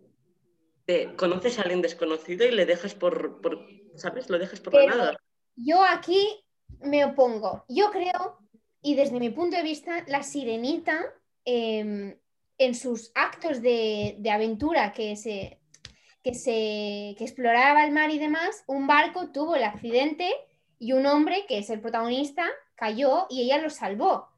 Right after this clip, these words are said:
Speaker 2: Entonces, eso es amor a primera vista, que hoy en día, por supuesto, aún existe, no,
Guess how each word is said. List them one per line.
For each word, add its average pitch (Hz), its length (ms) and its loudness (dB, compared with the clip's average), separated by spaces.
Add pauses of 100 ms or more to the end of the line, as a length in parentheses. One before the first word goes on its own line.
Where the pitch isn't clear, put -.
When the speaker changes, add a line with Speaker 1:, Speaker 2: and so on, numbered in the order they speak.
(220)
Speaker 2:
Entonces, 247 580 0
eso 262 260 -2
es 392 140 -2
amor 262 260 0
a 233 120 -2
primera 240 340 -2
vista, 262 380 -6
que 233 100 -4
hoy 214 160 -2
en 226 80 -2
día, 208 180 -4
por 233 120 -14
supuesto, 214 300 -12
aún 196 120 -10
existe, 233 480 -8
no, 196 580 -6